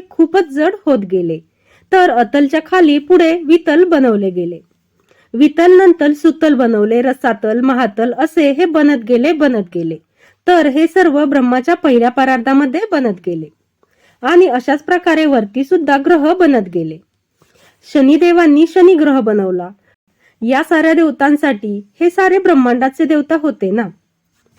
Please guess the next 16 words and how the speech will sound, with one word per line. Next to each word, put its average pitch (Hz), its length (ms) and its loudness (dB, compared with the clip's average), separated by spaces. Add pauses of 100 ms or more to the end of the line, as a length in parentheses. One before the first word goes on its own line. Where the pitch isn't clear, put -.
(960)
आता 254 220 -6
तुम्हाला 349 340 2
प्रश्न 330 360 -2
पडला 311 320 -2
असेल 277 320 -4
ना 285 160 -4
की 320 180 -2
ब्रह्मांडाच्या 262 680 -2
देवतांमध्ये 294 640 -2
किती 330 280 -2
शक्ती 285 400 -6
असते, 196 420 -8 (420)
तर 349 100 2
हे 349 200 0
समजून 233 460 -2
घ्या. 170 160 -12